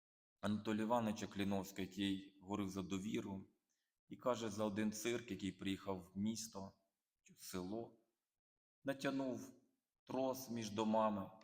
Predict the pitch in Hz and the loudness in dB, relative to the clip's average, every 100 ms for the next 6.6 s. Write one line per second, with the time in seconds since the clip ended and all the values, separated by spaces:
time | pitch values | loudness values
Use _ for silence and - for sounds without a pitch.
0 | - _ - 175 165 - - 117 101 92 | -20 _ -4 0 2 2 0 -6 -6 -2
1 | 107 101 98 107 - 104 101 - 101 - | -2 -2 -8 -8 -2 -2 -2 -4 -8 -4
2 | 104 98 98 95 - 98 90 - - _ | -4 -2 -2 -4 -2 -2 -2 -6 -16 _
3 | _ _ _ _ _ 92 110 - 120 135 | _ _ _ _ _ 4 4 4 4 4
4 | - 110 - 110 107 110 107 107 - _ | 2 -8 -8 -4 -2 -2 -4 -8 -18 _
5 | _ _ _ _ _ - 95 107 98 - | _ _ _ _ _ -8 -4 -2 -4 -6
6 | - 101 92 95 87 95 | -6 -6 -4 -6 -6 -12